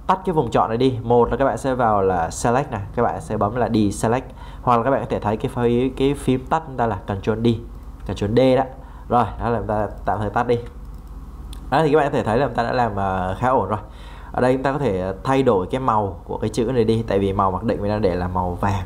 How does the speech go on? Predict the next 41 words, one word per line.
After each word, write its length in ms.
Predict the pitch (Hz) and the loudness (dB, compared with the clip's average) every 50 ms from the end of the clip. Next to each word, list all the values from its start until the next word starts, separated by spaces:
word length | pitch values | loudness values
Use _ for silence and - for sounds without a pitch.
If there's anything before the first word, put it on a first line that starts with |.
| 87 90 | -6 -6
Đó, 100 | 98 110 110 | -4 -2 0
thì 180 | 123 107 98 | 0 2 2
các 80 | 104 110 | 2 2
bạn 140 | 113 90 90 - | 2 0 0 -2
có 60 | 104 | -2
thể 200 | 90 69 52 - - - - - - | -2 -4 -4 -8 -10 -12 -12 -8 -4
bật 280 | 123 123 101 92 - | 0 0 0 0 0
lên, 160 | 113 110 107 104 104 - - - - - - | -2 -4 -4 -6 -10 -12 -14 -16 -14 -8 -2
chọn 220 | - 110 73 60 - - | 0 0 0 0 -4 -4
cái, 400 | - 104 104 104 110 120 143 160 156 - - - - - - - - - | -2 0 2 2 2 2 0 -2 -4 -8 -14 -14 -14 -14 -14 -10 -6 -2
à, 120 | - 95 | 0 0
New 180 | 101 113 127 123 | 2 4 4 4
Select, 300 | 117 - 127 123 131 - - - - - | 4 4 2 2 0 -2 -6 -14 -12 -8
à, 80 | - 120 | -6 -2
New, 280 | 120 123 131 131 127 120 117 120 - - | 2 4 4 4 4 2 -2 -6 -8 -4
à, 200 | - - 107 101 | -2 0 2 2
Adjustment 440 | 101 - 143 135 - 139 123 117 101 | 2 2 0 0 2 2 0 0 0
này, 100 | 104 98 | -2 0
các 80 | 120 | 0
bạn 140 | 127 113 95 - | 0 0 0 -2
chọn 180 | - 117 87 87 | -2 -2 0 0
là 80 | 95 95 | 0 0
Hue 180 | 101 120 117 113 | 2 2 2 2
Sel-, 200 | 117 - 113 107 - - - - - | 2 0 -2 -2 -4 -10 -14 -12 -10
à, 80 | - 101 | -10 -6
Saturation. 560 | - - 123 110 - 117 113 107 - 120 104 - - - - - - - - | -2 -2 0 0 2 2 2 2 2 0 -2 -2 -4 -12 -14 -14 -14 -10 -4
Hoặc 160 | - 143 139 | 0 0 2
là 100 | 139 135 | 2 2
các 100 | 135 160 | 2 4
bạn 200 | 160 135 117 120 | 4 2 2 0
vào 160 | 117 120 117 | 0 0 0
trong 240 | 117 113 131 123 120 | 0 0 -2 -2 0
cái 120 | - 135 135 | 0 0 2
layer, 420 | 135 131 127 127 127 127 123 120 120 - - - - - - - - | 4 4 4 4 4 4 2 0 -2 -6 -12 -16 -16 -16 -14 -12 -8
à, 260 | - - - 92 87 80 - - - - - - - - - - - - - - - | -4 -2 0 2 2 2 0 0 -2 -2 -4 -6 -6 -8 -10 -10 -12 -12 -12 -8 -4
đâu 140 | - 92 92 | -2 0 0
rồi? 120 | 87 85 - - - - - - - - - - - - | 0 -2 -4 -8 -12 -12 -12 -12 -12 -12 -12 -12 -6 -4
À, 200 | 95 95 92 101 | -2 0 0 2
New 300 | 117 131 135 131 127 117 | 4 4 4 4 4 2
Adjustment 380 | 113 139 135 131 - 117 101 | 0 -2 -4 -4 -4 -4 -2
Layer. 200 | 98 101 104 107 | 0 0 0 -2